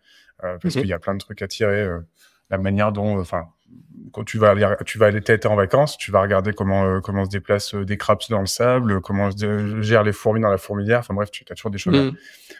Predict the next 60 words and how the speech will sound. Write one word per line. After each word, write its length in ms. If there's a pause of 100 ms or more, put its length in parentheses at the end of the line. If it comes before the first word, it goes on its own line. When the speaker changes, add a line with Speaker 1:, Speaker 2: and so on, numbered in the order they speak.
(140)
Speaker 1:
en 100
tirer 240
qui 60
sont 100
vachement 240
intéressantes. 420 (540)
Euh, 240 (340)
j'avais 220
une, 260
une, 300
une 120
dernière, 320
euh, 220
une 80
dernière 240
ouverture, 480
vu 80
qu'on 220
en, 180
on 80
arrive 260
quand 80
même, 120
euh, 260
à 100
la 140
fin. 400 (340)
Euh, 300
est-ce 160
que 120
toi, 400
euh, 60
là, 140
t'as 160
un, 320
t'as 120
un 100
projet 480
actuellement 800
ou, 260
euh, 160
ou 140
un 80
sujet, 560
euh, 240
qui 160
te 40
tient 200
vraiment 280
à 80
cœur 380
et 60
que 60
t'aurais 280
envie 200
de, 260
de, 200
de 120
partager, 540
euh, 200